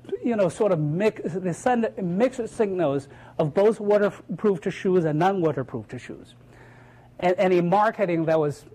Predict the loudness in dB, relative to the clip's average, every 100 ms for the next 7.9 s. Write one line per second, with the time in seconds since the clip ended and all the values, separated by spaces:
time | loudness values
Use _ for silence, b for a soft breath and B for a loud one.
0 | -8 -6 -6 -4 -4 -4 -12 -20 -20 -20
1 | -20 -20 -10 -2 0 0 -2 -6 -10 -10
2 | -10 -4 -4 -4 -6 0 4 4 2 2
3 | 2 2 0 -4 -4 B B B -6 -6
4 | -4 -4 0 2 2 2 -2 0 2 4
5 | 4 4 2 2 0 -2 -2 0 2 2
6 | 0 -4 B B B B -4 -2 0 -2
7 | -4 -2 -4 -2 -2 -2 -4 -4 -10